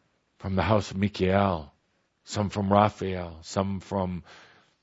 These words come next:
house of Gabriel, all the way down the line.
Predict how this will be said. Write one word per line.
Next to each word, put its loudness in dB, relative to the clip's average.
house -6
of -8
Gabriel, -2
all 4
the -2
way 2
down 2
the 2
line. 2